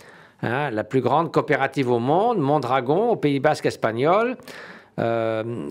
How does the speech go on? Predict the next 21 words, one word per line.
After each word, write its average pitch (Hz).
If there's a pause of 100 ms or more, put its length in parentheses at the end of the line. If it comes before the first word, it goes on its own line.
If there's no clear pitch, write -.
(180)
ra-, 117
a 110
maintenant 123
un, 135
un 110
chiffre 127
d'affaires 165
de 120
dix-sept 120
milliards 123
de 110
dollars. 160 (200)
C'est -
la 104
septième 170
entreprise, 135
euh, - (100)
espagnole 156 (380)
et 156
entièrement 208
coopérative. 196